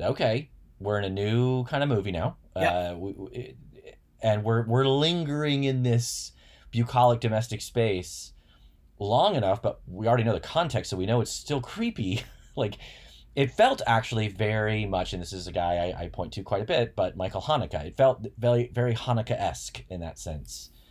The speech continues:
Speaker 1: Uh, there's one shot where it lingers on a newspaper article on a
Speaker 2: Yeah.
Speaker 1: fridge, just a beat longer than it should to make you realize,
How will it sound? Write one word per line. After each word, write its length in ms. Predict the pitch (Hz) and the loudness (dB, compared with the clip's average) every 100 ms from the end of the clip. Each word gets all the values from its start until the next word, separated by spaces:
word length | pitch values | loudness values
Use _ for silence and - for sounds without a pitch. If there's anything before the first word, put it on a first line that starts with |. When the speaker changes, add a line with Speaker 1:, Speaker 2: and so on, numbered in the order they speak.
| - - - - | -20 -20 -20 -8
Speaker 1:
Uh, 100 | 120 104 | -6 -2
there's 280 | 127 156 131 | 0 2 0
one 400 | 135 156 196 220 | -2 0 2 0
shot 340 | - 190 180 | 0 2 2
where 100 | 139 | 2
it 80 | 113 | 2
lingers 380 | 117 147 147 143 | 0 0 -2 0
on 120 | 131 | 2
a 40 | |
newspaper 480 | 117 127 123 107 104 | 2 0 0 -2 -2
article 420 | 85 82 87 82 | -2 -4 -4 -4
on 100 | 62 | -4
a 20 | 87 | -6
Speaker 2:
Yeah. 240 | - 107 | -4 -2
Speaker 1:
fridge, 680 | 95 80 73 76 - - - _ _ _ _ _ _ - | -2 -2 -6 -8 -12 -14 -18 _ _ _ _ _ _ -8
just 280 | - 220 147 | -4 -2 0
a 80 | 117 | 0
beat 340 | - 208 220 | 0 -4 0
longer 320 | 160 165 151 | 4 4 4
than 120 | 135 | 2
it 100 | 120 | 0
should 240 | - 123 107 | 2 0 2
to 80 | 107 | 0
make 220 | 101 104 | -2 -4
you 80 | 95 | -2
realize, 760 | 101 95 87 87 - - | 2 4 4 0 -8 -14